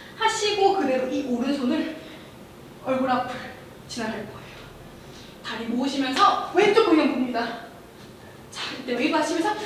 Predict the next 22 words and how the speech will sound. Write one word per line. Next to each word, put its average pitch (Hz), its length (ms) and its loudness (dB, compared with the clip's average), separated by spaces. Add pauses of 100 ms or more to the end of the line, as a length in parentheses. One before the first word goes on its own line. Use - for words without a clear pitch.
(220)
쿵, 294 760 6
에나, 359 680 8
쿵, 294 720 6
짠 240 360 8
올 214 160 0
겁니다. 196 300 -8 (260)
골반을 233 400 0 (480)
왼쪽에서 370 920 2
뒤로 247 320 -2 (260)
한 220 220 -8
번, 269 380 -2 (560)
두 254 160 -4
번 226 160 -2
돌려줘요. - 460 -2 (920)
쿵, 269 720 4
에나, 277 600 6
쿵, 294 420 6
엔, 294 360 2
짠 214 400 0 (640)
하시고 359 560 4
놓아요. 285 520 10
손, 294 380 4